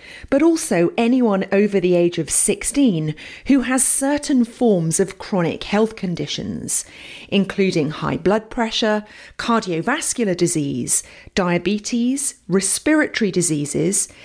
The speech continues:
cancer or other diseases that weaken the immune system, anyone with a body mass index of thirty-five or more, those with chronic kidney problems, or those with liver cirrhosis.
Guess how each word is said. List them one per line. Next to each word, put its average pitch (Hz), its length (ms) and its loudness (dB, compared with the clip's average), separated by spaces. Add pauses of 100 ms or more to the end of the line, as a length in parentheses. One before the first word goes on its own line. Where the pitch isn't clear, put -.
(240)
cancer 214 640 0 (100)
or 202 240 2
other 233 220 2
diseases 160 640 -2
that 151 200 -2
weaken 202 460 0
the 170 120 0
immune 226 400 4
system, - 560 -4 (560)
anyone 220 420 2
with 180 140 0
a 170 40 0
body 208 380 0
mass 202 320 0
index 190 480 0
of 175 100 -4
thirty-five 180 920 0
or 147 160 -2
more, 185 480 2 (600)
those 233 300 2
with 202 200 0
chronic - 480 -2
kidney 262 400 4
problems, - 680 -2 (300)
or 233 140 4
those 214 320 2
with 175 160 -2
liver 190 280 2
cirrhosis. - 960 -4